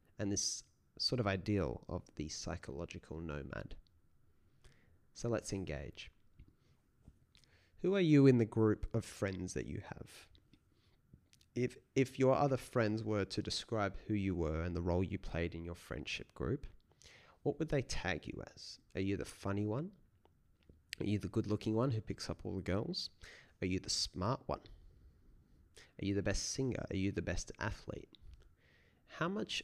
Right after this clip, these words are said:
of your identity, or your, rather your image of yourself in that group, is tied to one of these labels, these things that give you a very specific kind of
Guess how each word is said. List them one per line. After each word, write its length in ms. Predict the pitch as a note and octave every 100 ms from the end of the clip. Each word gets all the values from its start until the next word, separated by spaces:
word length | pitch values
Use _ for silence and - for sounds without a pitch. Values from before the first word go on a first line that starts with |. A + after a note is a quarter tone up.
| B2+
of 240 | A#2+ -
your 220 | G#2 G2 -
identity, 800 | F2 - G2 G2+ - G#2+ - - _ _ _ _ _ _ _ _ _ _ _
or 180 | G#2 G2+
your, 140 | F#2 -
rather 520 | G2+ G2+ G#2+ G2 F2 - -
your 200 | G#2 F2+ -
image 280 | G#2+ C3+ C3
of 120 | G#2+
yourself 420 | D#2+ - - -
in 100 | -
that 160 | - -
group, 300 | - - - - - - - - - -
is 160 | C3
tied 440 | - - C#3 C#3+ C#3+
to 260 | - A#2+
one 160 | A2+ A2+
of 140 | G#2
these 260 | G#2+ G2+ G2
labels, 580 | F#2 G#2 A2+ - - - -
these 220 | F#2 -
things 320 | - G#2 G#2
that 280 | G2+ F2+ - - - - - _ _ _ _ _ _ -
give 160 | - G#2+
you 120 | A#2+
a 40 | G2+
very 220 | G#2+ A2
specific 760 | - - - - A#2+ - -
kind 240 | - G2
of 80 | F#2